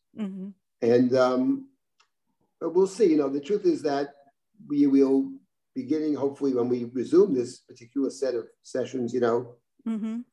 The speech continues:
Speaker 2: I mean, one thing I say for Bereshit is it's sort of great all the way through, you know, it's just really is. I met today with a dear friend of mine, and when we, after Parashat Vayechi, he cries every year, you know,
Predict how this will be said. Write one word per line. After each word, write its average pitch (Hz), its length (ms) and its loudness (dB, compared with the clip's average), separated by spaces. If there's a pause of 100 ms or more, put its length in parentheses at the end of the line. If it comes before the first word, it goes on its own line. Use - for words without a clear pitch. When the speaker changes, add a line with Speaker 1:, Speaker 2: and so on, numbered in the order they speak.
(580)
Speaker 2:
I - 40 -4
mean, 143 140 6
one 214 120 6
thing 202 120 6
I 156 60 4
say 156 160 0
for 143 140 0
Bereshit 135 480 -2
is 117 400 -6 (1500)
it's 139 140 -14
sort 208 100 4
of 170 100 6
great 156 240 6
all 143 180 8
the 139 80 2
way 120 180 -2
through, 113 420 -8
you 123 80 -8
know, 131 200 -4
it's 131 160 -8
just 147 140 -14
really 156 200 4
is. 120 480 -6 (540)
I - 100 -4
met 175 180 2
today 156 200 6
with 135 140 6
a 123 60 0
dear 139 200 4
friend 131 280 -2
of 131 60 -2
mine, 127 500 -4 (460)
and 131 100 -4
when 127 80 2
we, - 420 -4
after 156 200 -4
Parashat 143 400 2
Vayechi, 135 340 2 (120)
he 120 60 -8
cries 127 380 -4
every 113 240 -4
year, 107 300 -6
you 117 60 -16
know, 131 200 -12